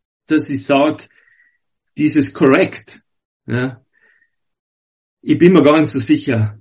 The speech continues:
ob's das braucht. Wenn wir, wenn wir die Kunst des Beschreibens wirklich lernen, auch in den Situationen eben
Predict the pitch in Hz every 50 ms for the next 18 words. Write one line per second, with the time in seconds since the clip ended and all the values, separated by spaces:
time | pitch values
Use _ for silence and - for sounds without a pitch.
0 | _ - - 139 - - - - 160 147 - - 143 135 135 147 147 - 151 160
1 | 180 202 190 190 185 - - - - 156 160 175 170 160 139 151 147 143 - -
2 | - 254 294 269 220 - - - 156 151 - - 143 131 - - 127 123 120 151
3 | 185 190 151 127 113 107 - 120 117 127 151 185 208 - - 160 143 - 107 107
4 | 113 117 123 123 113 101 95 98 98 - _ _ _ _ _ _ - - 170 190
5 | 208 208 - 165 147 139 135 135 120 - 131 117 123 127 113 - - 139 127 135
6 | 143 147 127 120 117 - 120 117 117 120 117 - _